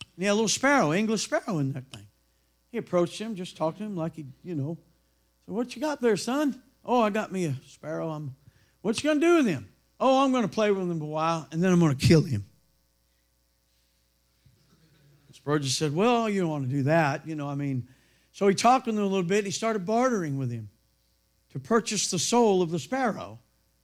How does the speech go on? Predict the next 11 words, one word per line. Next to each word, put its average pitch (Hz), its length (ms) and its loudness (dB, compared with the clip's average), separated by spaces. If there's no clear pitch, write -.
if 127 200 -4
you 165 100 4
will. 135 320 0
He 202 80 2
went 214 180 4
from 208 140 0
one 226 220 2
pound 220 460 0
to 180 60 -12
two 226 200 0
pounds, 214 560 -4